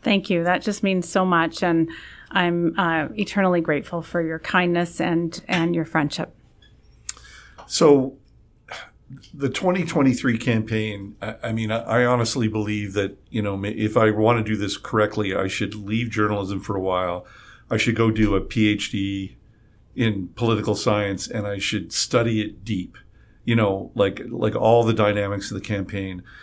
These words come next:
Speaker 2: because, uh, I believe, I think the technical term, uh, uh, that we use in the journalism business is that this was the damnedest campaign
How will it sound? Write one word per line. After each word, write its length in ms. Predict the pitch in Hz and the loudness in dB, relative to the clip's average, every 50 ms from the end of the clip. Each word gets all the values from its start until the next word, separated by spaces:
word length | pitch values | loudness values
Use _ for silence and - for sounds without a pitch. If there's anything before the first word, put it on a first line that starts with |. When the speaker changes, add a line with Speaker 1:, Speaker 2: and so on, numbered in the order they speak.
| - - - - - | -20 -20 -20 -6 -2
Speaker 2:
because, 380 | 120 107 - 120 107 104 - | -2 0 2 2 2 2 2
uh, 200 | - - 120 117 - | 0 -2 -2 0 2
I 120 | - 120 113 | 2 2 2
believe, 540 | 107 117 113 113 117 117 113 113 113 110 | 2 2 2 2 2 0 0 0 0 0
I 80 | - 127 | 0 0
think 220 | 117 - 165 165 | 0 0 0 0
the 80 | - 117 | -2 -4
technical 520 | - - 147 - - 170 127 - - 104 | -2 -4 -6 -4 -4 -4 -4 -2 -2 -4
term, 580 | 101 - - 107 98 95 95 90 90 90 90 92 - | -4 -4 -4 -4 -4 -2 -4 -4 -4 -6 -6 -6 -6
uh, 440 | - 90 90 92 90 87 87 82 - - - - - - - - - - | -6 -4 -4 -2 -2 -4 -4 -6 -8 -12 -18 -20 -20 -20 -20 -10 -2 0
uh, 140 | 110 101 101 | 2 2 2
that 120 | 98 110 | 2 0
we 140 | 110 110 107 | 2 2 0
use 220 | 107 104 107 101 101 | 0 0 0 0 0
in 80 | 104 | -2
the 80 | 101 95 | -4 -2
journalism 500 | 87 104 110 110 107 104 98 101 101 92 | -2 0 0 2 0 0 -2 -4 -4 -2
business 420 | 98 101 92 92 101 95 - - | -2 -2 -2 -4 -6 -6 -6 -6
is 160 | 110 107 - | -6 -6 -4
that 160 | - 104 - - | -6 -6 -4 -2
this 180 | 131 123 - | -2 -2 0
was 180 | - 120 110 - | 0 -2 -2 -4
the 80 | 110 | -4
damnedest 540 | - - 107 107 107 107 104 107 104 104 - | -2 0 2 2 2 2 0 -2 -2 -4 -4
campaign 720 | - - 107 98 98 92 - 107 98 90 85 85 85 - | -4 -4 -2 -2 -4 -4 -6 -6 -6 -6 -8 -8 -10 -12